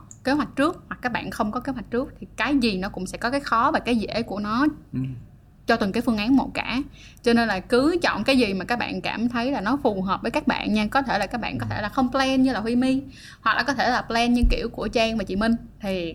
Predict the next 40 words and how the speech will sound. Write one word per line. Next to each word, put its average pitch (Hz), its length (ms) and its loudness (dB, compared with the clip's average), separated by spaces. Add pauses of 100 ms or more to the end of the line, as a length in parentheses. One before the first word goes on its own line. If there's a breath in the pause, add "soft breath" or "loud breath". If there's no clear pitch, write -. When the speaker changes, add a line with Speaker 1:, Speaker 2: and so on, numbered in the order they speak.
Speaker 1:
cái 220 100 -8
đó 233 120 -4
cũng 226 280 -10
tùy 208 260 2
mọi 190 140 -4
người 185 220 -4
thôi, 202 160 -6
không 214 240 -4
sao 208 200 -6
cả. - 140 -8 (120)
Nhưng 254 160 6
mà 175 220 -2 (340 loud breath)
thật 202 140 0
sự - 260 -4
là 196 80 0
Trang 233 220 2
rất 311 120 2
là - 80 4
thích - 200 2
cái 330 80 0
tập 330 160 -4
ngày 196 100 -4
hôm 220 140 2
nay 226 100 4
ở 220 120 -2
chỗ - 360 0
là 208 300 0
nó 202 300 0
gần 208 400 2
như 240 360 6
là 196 140 -2
một - 240 -4
cái 240 120 -2
ý 285 220 2
kiến 294 380 0 (180)
gần, 214 380 0
gọi 190 160 2
là 185 100 -2
sao 220 140 -4
ta, 226 120 -2